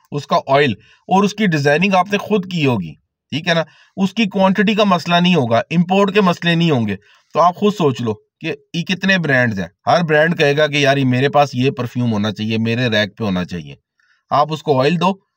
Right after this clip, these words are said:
आगे उसका वो परफ्यूम बनाए और रखे अपने रैक पे। उनका मसला खत्म हो गया, उनको लोकली मिल जाएगा, जितना चाहिए होगा बना के। देखो, इन स्ट्रेटजीज पे काम करो, अपने मुल्क को भी फायदा पहुंचाओ, ठीक है ना,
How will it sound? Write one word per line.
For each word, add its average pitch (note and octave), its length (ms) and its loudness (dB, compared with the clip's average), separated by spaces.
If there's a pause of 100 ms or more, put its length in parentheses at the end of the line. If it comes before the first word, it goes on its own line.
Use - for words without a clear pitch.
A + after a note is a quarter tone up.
(180)
आगे A2 240 -4
उसका C3 260 -6
वो B2+ 160 -4
परफ्यूम C#3+ 440 -6
बनाए B2+ 300 -2 (220)
और G#2+ 120 -4
रखे G#2+ 200 -4
अपने B2+ 280 -2
रैक G#2 300 -4
पे। A2 80 -12 (600)
उनका G#3 300 4
मसला A3 320 0
खत्म A3+ 280 0
हो A3+ 120 6
गया, G3 200 0 (140)
उनको F#3 240 2
लोकली F#3 420 2
मिल C#3 180 4
जाएगा, B2+ 240 0
जितना D3 360 0
चाहिए E3+ 240 0
होगा E3+ 200 2
बना A#2+ 260 -2
के। A#2 60 -6
देखो, F#3+ 240 -2 (640)
इन G#3 180 2
स्ट्रेटजीज F3 680 -2
पे F3 100 -6
काम D#3 320 2
करो, E3 320 2 (360)
अपने D#3+ 260 -4
मुल्क D3 380 0
को F#3+ 80 -2
भी G3+ 160 -2
फायदा F#3 340 0
पहुंचाओ, F3 440 0 (400)
ठीक D3+ 200 -6
है E3 60 0
ना, D#3 140 -2